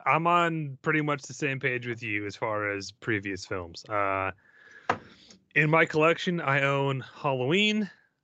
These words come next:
Halloween Two, Halloween Three, 'cause, you know, it's not connected,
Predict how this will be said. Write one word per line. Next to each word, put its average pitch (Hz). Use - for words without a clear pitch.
Halloween 135
Two, 190
Halloween 127
Three, 175
'cause, 127
you 127
know, 113
it's -
not 113
connected, 143